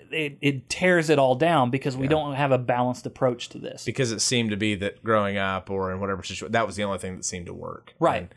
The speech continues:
Speaker 1: right. And so that,
Speaker 2: Yeah.
Speaker 1: that became your primary defense
Speaker 2: Mm.
Speaker 1: mechanism against pain. And ultimately what it is, it's a distraction,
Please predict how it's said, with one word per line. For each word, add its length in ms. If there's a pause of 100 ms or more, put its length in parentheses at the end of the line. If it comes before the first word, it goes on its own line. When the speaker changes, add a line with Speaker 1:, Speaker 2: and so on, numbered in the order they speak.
(140)
Speaker 1:
right. 260
And 120
so 140
that, 220
Speaker 2:
Yeah. 60
Speaker 1:
that 180
became 320
your 200
primary 800
defense 420
Speaker 2:
Mm. 40
Speaker 1:
mechanism 720
against 440
pain. 220
And 100
ultimately 480
what 200
it 120
is, 440 (380)
it's 160
a 60
distraction, 800